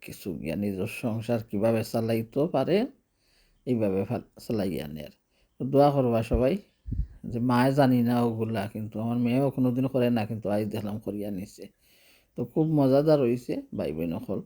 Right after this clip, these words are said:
পাটিসাপটাগুলা। তো পরে দেখলাম কি করলো, নারিকেল দিল,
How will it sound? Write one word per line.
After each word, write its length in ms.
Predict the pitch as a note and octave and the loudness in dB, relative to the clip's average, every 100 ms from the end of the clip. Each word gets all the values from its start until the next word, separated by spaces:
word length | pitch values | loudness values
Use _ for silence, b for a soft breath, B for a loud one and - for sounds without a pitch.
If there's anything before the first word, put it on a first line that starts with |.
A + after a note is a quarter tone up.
| _ | _
পাটিসাপটাগুলা। 880 | - - F#2 G2 - A2+ G#2 A2+ C#3 _ b b b b b b | -10 -8 -8 -8 -6 -6 -4 -6 -8 _ b b b b b b
তো 100 | _ C#3 | _ 0
পরে 200 | C3+ C3+ | 4 6
দেখলাম 340 | C#3 C3 C3 | 6 4 4
কি 200 | B2+ C#3+ B2+ | 2 -2 0
করলো, 520 | C3+ B2 A#2 A2+ G#2 - | 2 2 2 2 -2 -4
নারিকেল 840 | B2 B2+ A#2+ A2 A2+ - B2 B2+ B2 | -2 0 2 2 -2 0 2 4 4
দিল, 240 | A#2+ A#2 | 2 2